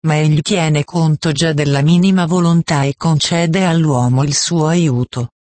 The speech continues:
Egli gli dà la sua grazia e questa avrà anche il suo effetto. Il riconoscere la propria imperfezione è il primo passo per desiderare e richiedere la grazia,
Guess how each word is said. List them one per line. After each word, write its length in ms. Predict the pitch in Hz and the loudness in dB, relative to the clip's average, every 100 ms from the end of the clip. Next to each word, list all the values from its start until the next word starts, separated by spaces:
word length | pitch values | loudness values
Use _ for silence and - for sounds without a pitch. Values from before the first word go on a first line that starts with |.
| _ _ _ _ _ _ | _ _ _ _ _ _
Egli 540 | 220 196 180 185 185 | -2 0 0 2 2
gli 60 | 190 | 2
dà 160 | 165 160 | 0 0
la 160 | 139 | 0
sua 320 | - 180 165 | -2 0 0
grazia 600 | 151 175 196 156 - 151 | 0 -2 -2 -4 -4 -2
e 140 | 139 143 | -2 -2
questa 520 | - 170 - - 139 | -2 -4 -4 -2 0
avrà 220 | 139 175 | 0 0
anche 440 | 156 143 147 - 143 | 0 0 0 0 0
il 200 | 143 147 | 0 0
suo 280 | - 170 | -2 0
effetto. 680 | 165 - 175 165 - 127 131 - _ _ _ _ _ _ | 0 -2 -4 -4 -4 -4 -4 -8 _ _ _ _ _ _
Il 240 | 180 156 147 | -2 0 0
riconoscere 760 | 151 - 160 151 143 - 170 151 | 0 0 0 0 0 -2 -2 0
la 140 | 143 | -2
propria 500 | - 147 156 165 147 | -2 -4 -2 -2 -2
imperfezione 1200 | 143 151 - 127 - 156 - 160 135 131 143 147 | 0 -2 -2 -4 -2 -6 -4 -4 -2 0 0 0
è 20 | |
il 180 | 156 160 | 0 -2
primo 440 | - 170 170 156 | -2 2 4 2
passo 500 | 147 139 135 - - | 0 -4 -4 -4 -4
per 200 | - 151 | -4 -2
desiderare 800 | 147 160 135 151 156 151 143 147 | 0 0 0 -2 0 0 0 0
e 160 | 127 156 | 0 0
richiedere 800 | 165 - 180 156 143 143 143 147 | 0 -2 -2 -2 0 0 0 0
la 120 | 143 | -2
grazia, 680 | 139 165 135 131 - 170 | -2 -2 -2 -4 -6 -4